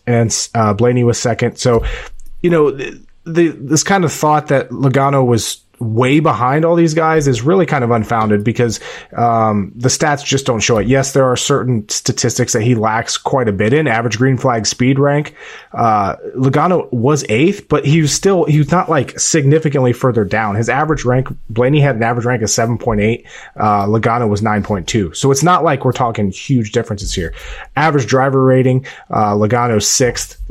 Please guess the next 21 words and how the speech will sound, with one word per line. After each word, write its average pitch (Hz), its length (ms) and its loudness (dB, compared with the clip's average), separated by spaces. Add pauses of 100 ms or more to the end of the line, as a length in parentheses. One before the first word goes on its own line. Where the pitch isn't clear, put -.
Chase 135 280 0
Elliott 120 180 2
was 107 140 -2
first. 110 320 -2
Yes, - 180 0
Chase, - 320 -4
Chase 202 260 0
Elliott 170 220 2
had 143 160 -2
the 135 60 0
best 160 240 0
resume. 101 440 0
I'm 110 80 -6
not 135 120 2
gonna 143 100 2
sit 135 160 0
here 123 140 4
and 110 100 -2
say 104 140 2
he 95 80 0
didn't, 95 260 0